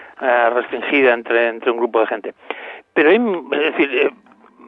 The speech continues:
pocos años hay, hay uniformidad en los premios, es decir, generalmente se votan obras muy dispersas, muy dispares, entonces te da un poco la sensación de que según los miembros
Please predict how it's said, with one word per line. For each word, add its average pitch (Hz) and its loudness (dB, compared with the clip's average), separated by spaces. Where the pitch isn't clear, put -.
pocos 175 0
años 165 2
hay, 131 2
hay 123 2
uniformidad 120 0
en 117 -2
los 110 0
premios, 127 0
es 120 0
decir, 110 -4
generalmente 143 0
se 127 0
votan 120 2
obras 151 2
muy 135 -4
dispersas, 123 0
muy 120 -4
dispares, 117 2
entonces 120 -8
te - -4
da 135 6
un 143 -2
poco - 4
la 156 4
sensación 156 -4
de 156 -4
que 135 -2
según 127 2
los 135 -4
miembros 135 0